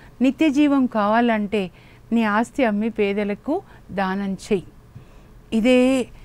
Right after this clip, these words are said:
రూల్ ఫాలో అయ్యేవాళ్ళంటండి సెయింట్ ఫ్రాన్సిస్ of Assisi. తన ఆస్తి కూడా అంతా పేదలకు ఇచ్చేస్తాడు. తన ఆర్డర్‌లో చేరాలి అంటే, ఫ్రాన్సిస్కన్ ఆర్డర్‌లో వాళ్ళ శిష్యులంతా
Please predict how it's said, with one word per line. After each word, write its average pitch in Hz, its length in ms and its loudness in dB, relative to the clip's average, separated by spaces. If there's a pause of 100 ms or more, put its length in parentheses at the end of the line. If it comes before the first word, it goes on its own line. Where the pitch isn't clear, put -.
(520)
రూల్ 247 360 4
ఫాలో 220 500 0
అయ్యేవాళ్ళంటండి 196 880 -2
సెయింట్ 190 260 -8
ఫ్రాన్సిస్ 196 440 -6
of 190 80 -6 (160)
Assisi. 175 380 -10 (600)
తన 208 240 0 (260)
ఆస్తి 220 320 0
కూడా 214 360 2
అంతా 220 340 -2
పేదలకు 208 500 -2
ఇచ్చేస్తాడు. 190 640 -4 (300)
తన 214 120 0 (160)
ఆర్డర్‌లో 247 500 2
చేరాలి 214 720 2
అంటే, 202 480 2
ఫ్రాన్సిస్కన్ 208 680 -4
ఆర్డర్‌లో 196 640 -4 (540)
వాళ్ళ 202 300 0
శిష్యులంతా 254 920 2